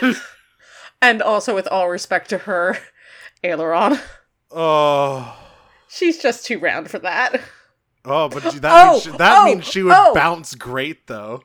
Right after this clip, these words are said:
Speaker 2: Oh, Cosmos.
Speaker 1: Oh! Just a <laughs> fucking, a fucking compilation of all of the roundest dudes we can think of wiping out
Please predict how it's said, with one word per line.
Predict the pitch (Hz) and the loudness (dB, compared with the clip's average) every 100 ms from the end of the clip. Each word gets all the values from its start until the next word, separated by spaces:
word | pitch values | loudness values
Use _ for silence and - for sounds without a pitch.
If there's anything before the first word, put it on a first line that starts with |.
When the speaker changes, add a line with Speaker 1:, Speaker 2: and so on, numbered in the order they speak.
| _ - | _ 4
Speaker 2:
Oh, | 294 - - | 4 4 -6
Cosmos. | 226 170 196 156 190 - _ _ - _ _ _ - | -2 -2 -2 -8 -8 -12 _ _ -20 _ _ _ -6
Speaker 1:
Oh! | 240 285 302 - _ _ _ _ _ _ - - - _ _ _ _ _ | 2 4 4 0 _ _ _ _ _ _ -20 -20 -20 _ _ _ _ _
Just | - 226 214 208 | -8 -8 -6 -8
a | |
<laughs> | 190 - - 220 | -8 -8 0 0
fucking, | - 180 180 - 190 196 - - _ _ _ _ _ _ _ _ - _ | 0 -8 -8 -8 -6 -6 -8 -20 _ _ _ _ _ _ _ _ -20 _
a | 196 | -8
fucking | - 202 190 - 180 165 _ - - _ | -6 -6 -6 -6 -12 -12 _ -20 -20 _
compilation | - 165 160 156 143 151 143 147 | -6 -6 -6 -10 -8 -10 -10 -10
of | |
all | 131 135 | -8 -10
of | 131 123 | -10 -8
the | 139 | -10
roundest | 117 123 120 127 127 127 113 | -6 -6 -6 -8 -10 -12 -14
dudes | 127 127 127 | -12 -12 -12
we | 120 | -14
can | 127 123 110 | -14 -16 -16
think | 117 113 | -16 -14
of | 123 120 117 | -12 -12 -14
wiping | 107 104 117 - 123 | -14 -12 -12 -12 -14
out | 101 113 117 127 | -10 -8 -8 -12